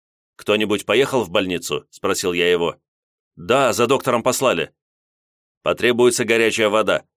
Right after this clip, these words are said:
Обернувшись к Ноле, принялся я отдавать распоряжение: «Чистая ткань, комната с ровным прочным столом и хорошим светом». Не верится мне, что раны, какими бы они ни были, являются пустяковыми,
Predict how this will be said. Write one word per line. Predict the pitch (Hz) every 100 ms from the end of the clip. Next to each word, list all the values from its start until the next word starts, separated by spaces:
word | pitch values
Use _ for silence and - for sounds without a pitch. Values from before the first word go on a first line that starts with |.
| _ _
Обернувшись | - 85 98 107 104 104 -
к | 95
Ноле, | 117 135
принялся | 131 98 95 92 - 95
я | 92
отдавать | 90 80 92 85
распоряжение: | 85 - 85 80 104 120 127 117 _ _ _
«Чистая | - 131 123 104
ткань, | 90 87 98 107 _ _ _ _
комната | 120 135 143 131
с | 120
ровным | 123 120 123
прочным | 107 113 104 101 90
столом | 98 95 117 131 - _ -
и | 113
хорошим | 117 123 110 - 120
светом». | - 92 85 82 73 _ _ _ _ _ _ _ _ _ -
Не | 87 101
верится | 110 98 85 92
мне, | 87 82
что | - 92
раны, | 101 98 87
какими | 95 95 98
бы | 87 90
они | 87 90
ни | 113
были, | 113 107 107 - _
являются | 98 104 101 107 95 104
пустяковыми, | - 104 123 117 117 87 78 71